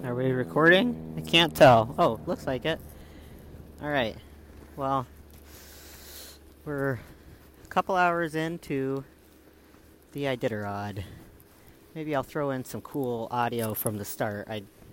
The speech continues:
really didn't have the capacity to record then.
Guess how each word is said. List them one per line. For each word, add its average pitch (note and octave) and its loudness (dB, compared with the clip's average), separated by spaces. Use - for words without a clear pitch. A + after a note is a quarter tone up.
really A#2+ -4
didn't G#2+ -6
have A2 -4
the G#2 -4
capacity A2 -4
to G#2 -8
record B2 2
then. A2 -2